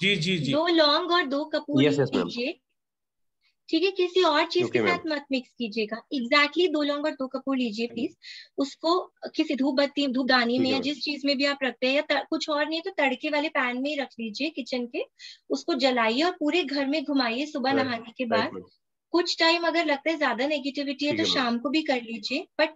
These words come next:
Speaker 2: make it a lifelong rule।
Speaker 3: ठीक।
Speaker 2: पता है क्या होता है सर, कभी कभी ना इतनी problem भी नहीं होती है, लेकिन शायद कुछ negativity होती है हमारे around। जब वो हट जाती है ना, तो बहुत बार वैसे भी बहुत problems
Speaker 3: Okay, मैम।
Speaker 2: खत्म हो जाती हैं। तो ये आप लाइफ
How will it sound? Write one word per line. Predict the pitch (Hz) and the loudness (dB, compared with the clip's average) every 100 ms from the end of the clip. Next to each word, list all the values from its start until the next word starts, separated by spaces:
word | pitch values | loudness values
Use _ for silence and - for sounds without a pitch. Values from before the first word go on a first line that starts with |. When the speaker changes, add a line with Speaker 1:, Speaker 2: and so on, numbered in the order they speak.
| 285 | 0
Speaker 2:
make | 285 349 | 2 2
it | 349 | 2
a | 370 | 2
lifelong | 294 247 247 277 285 247 | 2 0 0 -2 -2 -6
rule। | 247 | -8
Speaker 3:
ठीक। | - - - - 131 - - 277 | -10 -18 -20 -4 -4 -4 -4 0
Speaker 2:
पता | 277 | 2
है | 349 | 2
क्या | 339 320 | 4 4
होता | 330 330 | 4 2
है | |
सर, | 339 311 339 - | 0 0 -2 0
कभी | 262 294 | 0 0
कभी | 339 320 330 | 0 0 0
ना | 330 320 427 _ _ _ - - - _ _ - | -2 -4 -6 _ _ _ -14 -14 -18 _ _ -4
इतनी | 294 359 | 0 0
problem | 370 302 226 277 302 | 4 2 4 2 4
भी | 330 | 2
नहीं | 330 330 | 2 0
होती | 277 254 | 0 -2
है, | 285 | -2
लेकिन | 311 339 349 | -2 -4 -4
शायद | 320 277 294 | 0 0 0
कुछ | 370 370 | -4 -4
negativity | 294 220 269 311 302 302 320 | -4 -4 -4 -2 -2 0 0
होती | 311 277 - 254 | 0 -2 -4 -4
है | 262 | -2
हमारे | 269 262 240 233 233 | -2 0 0 0 0
around। | 220 208 214 | -2 -2 -2
जब | 269 269 | -2 0
वो | 339 285 | -2 0
हट | 277 | 0
जाती | 294 311 311 302 | 2 0 0 -2
है | 285 | -2
ना, | 277 - _ - - - | -4 -8 _ -20 -10 -4
तो | |
बहुत | 277 277 285 285 | 0 2 2 4
बार | 330 320 | 2 2
वैसे | 254 254 294 | 0 -2 -4
भी | 330 | -2
बहुत | 269 269 269 | -2 -2 -2
problems | 269 233 277 453 - | -2 -2 -2 -4 -4
Speaker 3:
Okay, | 107 110 | -4 0
मैम। | 98 | 0
Speaker 2:
खत्म | - 302 302 | 2 2 2
हो | 277 | 2
जाती | 254 220 - 214 | 2 -2 -4 -4
हैं। | 214 208 - - - | -4 -8 -16 -18 -2
तो | 302 | 2
ये | 285 | 4
आप | 339 370 | 4 4
लाइफ | 294 254 | 4 2